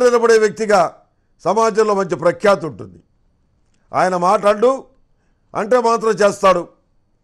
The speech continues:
అనేటువంటి ఒక బండ గుర్తు అందరిలో ఏర్పడుతుంది. దాంతో మీకు ప్రజాకర్షణ ఆటోమేటిక్‌గా వస్తుంది. అందరూ మీ పచ్చన ఉండాలని చెప్పి కోరుకుంటారు. శుభకార్యాలు ఘనంగా చేయగలుగుతారు,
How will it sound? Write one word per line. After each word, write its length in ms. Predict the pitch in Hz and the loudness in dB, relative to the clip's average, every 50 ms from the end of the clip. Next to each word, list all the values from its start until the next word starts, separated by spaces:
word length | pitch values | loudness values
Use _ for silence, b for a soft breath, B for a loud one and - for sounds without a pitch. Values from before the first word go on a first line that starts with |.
| _ _ _ _ - | _ _ _ _ -4
అనేటువంటి 480 | 151 190 214 226 226 185 220 220 208 202 185 | -2 0 0 0 0 0 0 0 0 0 -2
ఒక 80 | 180 165 156 | -2 -2 0
బండ 180 | 190 214 233 247 233 | 0 2 2 2 2
గుర్తు 280 | 233 233 165 151 208 196 180 175 - _ _ _ _ _ _ - | 2 0 0 0 -2 -2 -2 -2 -6 _ _ _ _ _ _ -10
అందరిలో 360 | 123 151 202 196 226 220 214 202 190 180 | -6 -6 -2 -2 -2 0 0 0 -2 -2
ఏర్పడుతుంది. 540 | 165 120 151 143 131 - 117 107 92 87 - _ _ _ _ _ _ _ _ _ | -2 -4 -6 -10 -10 -12 -18 -20 -20 -20 -20 _ _ _ _ _ _ _ _ _
దాంతో 320 | 135 147 190 226 226 175 262 262 269 254 | -2 -2 -2 -2 0 0 0 0 0 -2
మీకు 140 | 254 202 185 151 | -4 -4 -2 -2
ప్రజాకర్షణ 540 | 170 170 202 220 240 208 240 226 165 202 220 202 | 0 2 2 2 2 2 0 -2 0 0 2 2
ఆటోమేటిక్‌గా 540 | 202 202 226 220 214 214 202 214 185 190 202 190 | 2 0 0 -2 -2 -2 -4 -4 -2 -2 -2 -2
వస్తుంది. 380 | 180 - - - 131 110 104 - - _ _ _ _ _ _ _ _ _ _ _ _ _ _ - | -2 -4 -10 -14 -18 -18 -18 -20 -20 _ _ _ _ _ _ _ _ _ _ _ _ _ _ -6
అందరూ 320 | - 156 202 208 247 247 247 233 | -6 -4 0 0 0 0 0 0
మీ 60 | 233 220 190 | -2 -2 -2
పచ్చన 240 | 214 202 185 233 233 226 233 | -2 0 0 0 0 0 0
ఉండాలని 320 | 226 220 214 214 214 202 196 | 0 0 0 0 0 -4 -6
చెప్పి 220 | 190 196 196 185 180 | -4 -4 -4 -2 -2
కోరుకుంటారు. 500 | 185 180 170 - 160 135 107 135 117 - - _ _ _ _ _ _ _ _ _ _ _ _ _ _ _ _ _ _ _ _ _ _ _ _ _ _ _ _ _ _ _ _ _ _ _ _ _ _ _ _ _ _ _ _ _ _ _ _ - | -4 -4 -6 -8 -10 -6 -6 -6 -6 -6 -10 _ _ _ _ _ _ _ _ _ _ _ _ _ _ _ _ _ _ _ _ _ _ _ _ _ _ _ _ _ _ _ _ _ _ _ _ _ _ _ _ _ _ _ _ _ _ _ _ -2
శుభకార్యాలు 600 | 175 208 220 208 226 233 226 233 226 220 214 185 196 | 0 0 2 2 4 4 4 4 4 4 2 2 2
ఘనంగా 260 | 202 220 226 220 226 208 196 | 2 2 2 2 0 0 2
చేయగలుగుతారు, 600 | 214 214 208 208 196 196 147 185 170 139 - | 0 0 0 0 -2 -2 0 0 0 0 -2